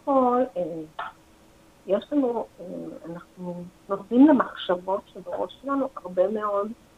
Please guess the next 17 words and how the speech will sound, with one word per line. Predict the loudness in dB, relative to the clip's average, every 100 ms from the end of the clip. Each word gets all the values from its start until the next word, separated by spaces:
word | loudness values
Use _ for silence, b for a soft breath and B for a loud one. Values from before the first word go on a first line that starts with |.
| -20 _
כובד | 2 2 4 0
משקל. | 0 -4 -8 -10 -2 -2 -4 -12 _ _ -16
אנחנו | -10 -8
מתייחסים | -6 -8 -8 -8 2
למחשבות | 4 4 0 -2 0 2
שלנו | 0 -2
כאילו | -2 2 6
הן | 6
עובדות | 6 0 2 4 4
חיים, | 0 -10 -4 -4 -4 -10 -14
כאילו | -4 0
הן | 0 -2 -4
עשרת | -6 0 2 2
הדיברות, | 0 -4 -2 0 0 _ -20 -20 -16 -2
תורה | 8 8
מסיני. | 8 0 -6 -4 0 0 0 -8 _ _ _ _ _ _ _ _
אז | -20